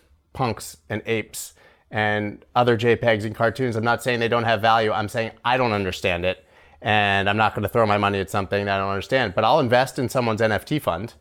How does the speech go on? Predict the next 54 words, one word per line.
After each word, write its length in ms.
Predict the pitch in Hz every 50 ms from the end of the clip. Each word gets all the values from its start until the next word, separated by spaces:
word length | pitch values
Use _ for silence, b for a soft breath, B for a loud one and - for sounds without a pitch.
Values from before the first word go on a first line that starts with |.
| _ _ _ _ _ _ _ _ _ _ _
right? 260 | - 104 120 123 -
There, 220 | 123 117 113 110 -
like, 200 | 104 107 107 104
uh, 220 | 113 107 104 104 107
there's 220 | 107 113 101 92 - -
Arca 420 | 123 127 131 - 117 107 101 107 110
is 120 | 101 92
a, 320 | 98 98 95 95 95 92
is 80 | 101 95
a 240 | 98 98 95 92 92
big 160 | 107 107 98
hedge 220 | 90 101 104 95 -
fund 160 | - 113 101
in 20 |
the 80 | 101 95
space. 280 | - - 101 107 101 117
I 100 | 113 113
just 140 | 101 110
invested 380 | 120 113 107 117 113 104 - 123
in 60 | 107
their 140 | 107 101 98
DeFi 400 | 90 113 135 143 - 117 95 92
fund, 260 | - - 90 95 104
but 80 | 113 107
I'm 140 | 107 110 113
looking 240 | 117 110 - 120
at 80 | 104 95
their 100 | - 101
N 160 | 92 95 98 98
F 140 | 90 -
T 160 | - - 101 87
fund 300 | - - 95 90 90 90
now 300 | 85 82 90 110 123 b b b b b b b b b
because 460 | - 120 - 120 120 113 107 95 104 - _ _ _ _ _ _ - _ _ -
I 140 | 107 110
don't 220 | 117 135 135 139 127
know 320 | 123 127 135 131 135 131
enough 360 | 131 120 131 131 131 - - - - -
about 420 | 120 113 104 104 117 123 143 139
it. 100 | 123 107
I 120 | 107 113 120
know 120 | 131 139
about 240 | 135 123 117 117 -
the 60 | 110
platforms 720 | - - 110 98 110 - - - 131 117 113 110 104 -
that 160 | - 117 107 101
are 320 | 101 98 98 98 98 98
building 400 | 107 101 113 113 117 110 113 113
it. 160 | 117 123 123 -
I 180 | 117 101 98
have 160 | 95 113 110
a 60 | 98 92
superficial 540 | - - 120 117 107 - 123 113 - 117
understanding 840 | - 123 110 107 104 - - - 117 113 113 107 107 104 104 101